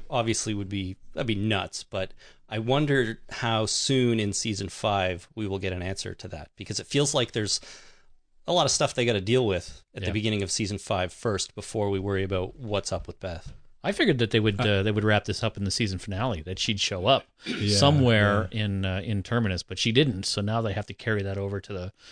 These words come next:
Speaker 2: to season five. So I, I just, I really have high hopes that this is gonna pay out.
Speaker 3: I think, I think it's cool that it didn't wrap, though, because it left this really intriguing mystery. But I agree that, you know, I want it to get wrapped. And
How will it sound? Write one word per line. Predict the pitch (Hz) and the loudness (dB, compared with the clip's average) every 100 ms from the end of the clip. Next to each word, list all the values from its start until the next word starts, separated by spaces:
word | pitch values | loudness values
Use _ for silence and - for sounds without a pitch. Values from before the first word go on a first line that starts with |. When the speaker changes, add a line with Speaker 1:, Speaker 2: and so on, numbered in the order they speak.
| - _ | -20 _
Speaker 2:
to | 117 | -6
season | - 110 92 92 | -2 0 0 -2
five. | - 120 107 82 - _ _ _ | 0 0 0 -2 -12 _ _ _
So | - 107 | -4 -2
I, | - 151 - 165 | 0 0 2 2
I | |
just, | 165 - | 2 2
I | 170 | 2
really | 135 170 175 123 | 6 6 8 8
have | 127 92 | 6 4
high | 117 101 | 4 4
hopes | 104 98 - | 2 0 -2
that | 98 | -6
this | 104 - | -6 -8
is | 95 | -6
gonna | 95 | -6
pay | - 92 87 | -6 -8 -8
out. | - _ _ _ _ _ _ _ _ _ _ - | -10 _ _ _ _ _ _ _ _ _ _ 0
Speaker 3:
I | 143 | 2
think, | - 247 240 - | 4 2 2 0
I | 120 | 0
think | 127 160 135 | 2 4 4
it's | 101 - | 2 2
cool | 120 117 | 4 6
that | 101 95 95 | 6 4 2
it | 101 92 | 0 2
didn't | 107 107 104 | 2 2 2
wrap, | 101 98 | 2 2
though, | - 92 | 2 2
because | 92 - 90 | 2 0 -2
it | 92 | -2
left | 92 90 - - | 0 -2 -4 -4
this | 90 - - - - 92 | -2 0 -2 -6 -8 -2
really | 92 92 90 | 0 0 -2
intriguing | 85 98 87 90 | 0 0 0 0
mystery. | 90 - 85 | 0 -2 -2
But | 82 87 | -2 0
I | 87 | 0
agree | 82 90 87 | 0 -2 -2
that, | 82 82 - - - _ _ - | -2 -6 -10 -20 -20 _ _ -10
you | 85 | -6
know, | 80 | -4
I | |
want | 87 87 | -2 -2
it | 87 | -4
to | - | -6
get | 87 85 | -6 -4
wrapped. | 87 87 | -2 -2
And | 107 | -2